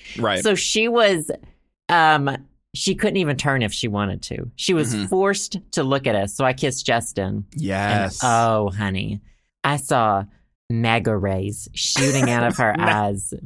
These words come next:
Speaker 2: piercing us. They're burning into our skin.
Speaker 1: Oh,
Speaker 2: I lo-,
Speaker 1: honey.
Speaker 2: I loved every second of it.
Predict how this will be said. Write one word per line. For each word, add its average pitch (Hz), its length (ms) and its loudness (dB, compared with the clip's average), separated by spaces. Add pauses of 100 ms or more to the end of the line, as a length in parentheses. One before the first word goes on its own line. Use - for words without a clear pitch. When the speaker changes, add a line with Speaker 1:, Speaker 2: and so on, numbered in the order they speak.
(160)
Speaker 2:
piercing 139 640 0
us. 104 280 -2
They're 120 640 0
burning 131 640 4
into 123 380 0
our 101 120 4
skin. 101 600 -4 (120)
Speaker 1:
Oh, 139 260 2
Speaker 2:
I 135 100 2
lo-, 139 60 2
Speaker 1:
honey. - 200 2
Speaker 2:
I 156 140 6
loved 135 640 2
every 104 240 0
second 104 340 -6
of 101 120 -6
it. - 180 -8